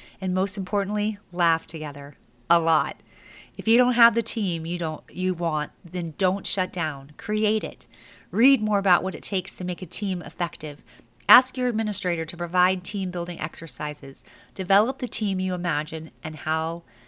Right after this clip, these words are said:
and know that they are, that, that will never be perfect." Oh, I love that. And she's amazing, and you're gonna wanna hear more about her.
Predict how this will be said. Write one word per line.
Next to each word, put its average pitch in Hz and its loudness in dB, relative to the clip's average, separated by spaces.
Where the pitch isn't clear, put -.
and 185 2
know 160 2
that 165 -6
they 165 -2
are, 160 -6
that, 170 -2
that 170 -4
will 170 -6
never 180 0
be 254 0
perfect." - -6
Oh, 175 -2
I 214 10
love 180 2
that. 165 2
And 185 -2
she's 233 -2
amazing, 196 -2
and 175 -6
you're 180 -6
gonna 180 -6
wanna 175 -6
hear 165 -8
more 156 -8
about 147 -10
her. - -16